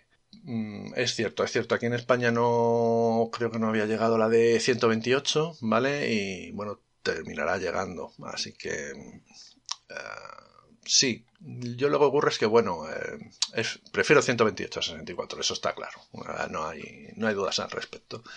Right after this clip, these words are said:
Pero bueno, un Chromebook es un dispositivo un tanto especial en donde la mayoría de las cosas las vas a cargar en la nube, ¿no? Te dirás, "Ya, pero vamos a cargar muchas aplicaciones Android y las Linux y no, no sé qué".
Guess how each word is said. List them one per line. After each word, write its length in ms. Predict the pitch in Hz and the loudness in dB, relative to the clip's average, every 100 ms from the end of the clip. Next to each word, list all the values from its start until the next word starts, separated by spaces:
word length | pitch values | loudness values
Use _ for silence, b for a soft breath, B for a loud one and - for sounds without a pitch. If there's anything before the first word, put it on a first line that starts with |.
| B B | B B
Pero 160 | - 131 | 2 4
bueno, 160 | 143 | 6
un 240 | 135 135 123 | 2 -4 2
Chromebook 500 | 156 156 135 139 131 | 6 8 6 -2 -2
es 120 | 120 | -2
un 880 | 139 123 120 123 123 120 113 107 95 - _ B B B B B - | -4 -4 -4 -4 -2 -2 -2 -2 -6 -18 _ B B B B B -2
dispositivo 500 | 123 123 123 120 135 | 0 2 2 2 0
un 80 | |
tanto 220 | 127 127 123 | 2 4 4
especial 500 | - - 135 131 113 | 2 0 2 2 2
en 100 | 107 | 0
donde 220 | 104 101 | -2 -2
la 80 | 98 | 0
mayoría 320 | 104 101 113 | 0 2 4
de 80 | 113 | 4
las 140 | 104 | 2
cosas 400 | - 120 135 120 | -2 0 2 2
las 200 | 95 82 | 2 2
vas 240 | - - | 2 -2
a 60 | 117 | 0
cargar 320 | 92 85 113 | 0 2 2
en 140 | 113 92 | 2 -2
la 100 | - | -6
nube, 320 | - 107 - | -10 -12 -10
¿no? 140 | 110 | -8
Te 80 | 110 | -8
dirás, 180 | - 107 | -8 -4
"Ya, 160 | 139 | -4
pero 180 | 147 131 | 2 4
vamos 220 | 123 131 | 4 2
a 80 | 123 | -2
cargar 260 | 117 110 110 | -2 0 -2
muchas 300 | 110 110 98 | -2 -6 -8
aplicaciones 600 | - 107 - 107 95 - | -8 -4 -4 -2 -2 -2
Android 580 | 90 95 143 156 139 117 | -2 -2 2 4 4 2
y 80 | 110 | 2
las 180 | 90 | 2
Linux 460 | 90 120 139 113 110 | 2 -4 -4 -2 -4
y 60 | 104 | -6
no, 100 | 92 | -8
no 240 | 87 85 | -10 -12
sé 140 | - | -8
qué". 200 | 104 117 | -4 -4